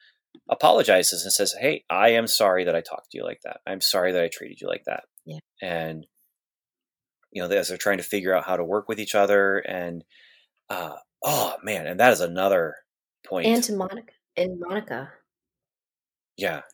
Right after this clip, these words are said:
Speaker 2: Oh, she hurt Monica so much.
Speaker 1: Well, that was even worse. <laughs>
Speaker 2: Yeah.
Speaker 1: And that's, that one, the, the relationship between her and Monica is one where it wasn't accidental.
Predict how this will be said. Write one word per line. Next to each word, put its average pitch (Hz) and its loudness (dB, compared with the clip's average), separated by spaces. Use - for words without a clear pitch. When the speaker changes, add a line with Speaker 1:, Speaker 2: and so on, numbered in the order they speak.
Speaker 2:
Oh, 175 2
she 196 -2
hurt 180 0
Monica 165 -6
so 175 -2
much. 156 -8
Speaker 1:
Well, 104 6
that 131 8
was 104 2
even 87 -4
worse. 101 6
<laughs> - 4
Speaker 2:
Yeah. 185 8
Speaker 1:
And 139 6
that's, 202 8
that 156 6
one, 107 6
the, 123 0
the 135 -4
relationship 135 4
between 113 -4
her 110 6
and 92 0
Monica 98 -2
is 107 0
one 101 0
where 90 0
it 123 -2
wasn't 120 0
accidental. - -8